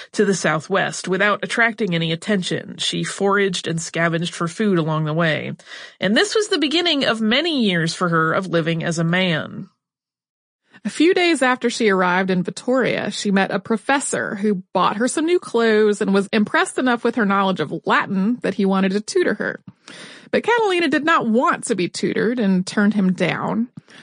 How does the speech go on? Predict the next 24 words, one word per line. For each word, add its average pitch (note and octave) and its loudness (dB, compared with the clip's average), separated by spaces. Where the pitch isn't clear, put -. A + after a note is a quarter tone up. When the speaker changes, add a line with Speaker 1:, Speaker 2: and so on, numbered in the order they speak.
Speaker 2:
When A#3 6
he B3+ 6
became A#3+ 2
so C4+ 2
insistent A#3+ 2
that G3+ 0
he G#3 -2
put A3 -2
his G3 -2
hands E4+ 0
on C#4+ 2
her, B3+ 2
she - -4
decided A3+ 2
again G#3+ 2
to A3 -2
leave, F3 -2
stealing G3 0
some C4 -2
coins A#3+ 2
to B3 -2
pay F#3 -2
her G3 0
way. - -4